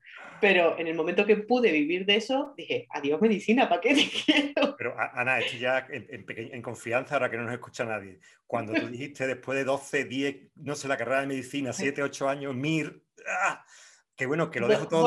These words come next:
Speaker 1: dos mil,
Speaker 2: y,
Speaker 1: además.
Speaker 2: y, y voy a dedicarme a una cosa donde la gente se muere de hambre. Tus padres dirían, "Esta muchacha se le ha ido la cabeza".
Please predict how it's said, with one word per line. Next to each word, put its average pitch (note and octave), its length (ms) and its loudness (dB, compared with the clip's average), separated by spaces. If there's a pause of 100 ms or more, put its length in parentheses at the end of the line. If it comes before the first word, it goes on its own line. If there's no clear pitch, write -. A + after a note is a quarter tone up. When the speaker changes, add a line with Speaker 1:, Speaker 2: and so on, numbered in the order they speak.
Speaker 1:
dos G#3 100 6
mil, G#3+ 180 8
Speaker 2:
y, F#3 40 4
Speaker 1:
además. F#3 380 4 (220)
Speaker 2:
y, C#3 60 -6
y - 20 -6
voy C#3 100 2
a D#3 40 4
dedicarme D#3+ 400 4
a E3+ 40 2
una D#3+ 120 4
cosa F3 260 0
donde D#3 220 0
la B2+ 80 4
gente C#3+ 160 -4
se D#3 80 -6
muere C#3+ 200 0
de C#3 80 6
hambre. G#2 360 0
Tus G#2+ 140 -12
padres A2 240 -2
dirían, B2 200 -2
"Esta A2 140 -6
muchacha B2 400 -10
se B2+ 100 -6
le A2+ 60 -2
ha - 40 -2
ido A#2 100 -2
la A#2 80 -4
cabeza". G2+ 380 -8